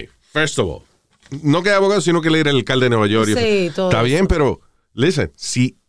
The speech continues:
Speaker 1: por el hecho que ella sea hija de Giuliani, entonces ella no puede compartir la vaina que ella quiere compartir. She just,
Speaker 2: No.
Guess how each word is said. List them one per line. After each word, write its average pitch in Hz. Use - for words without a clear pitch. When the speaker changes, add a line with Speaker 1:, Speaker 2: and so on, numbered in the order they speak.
Speaker 1:
por 127
el 127
hecho 135
que 156
ella 156
sea 147
hija 143
de 131
Giuliani, 117
entonces 107
ella 123
no 127
puede 127
compartir 117
la 117
vaina 117
que 110
ella 110
quiere 110
compartir. 120
She -
just, 185
Speaker 2:
No. 151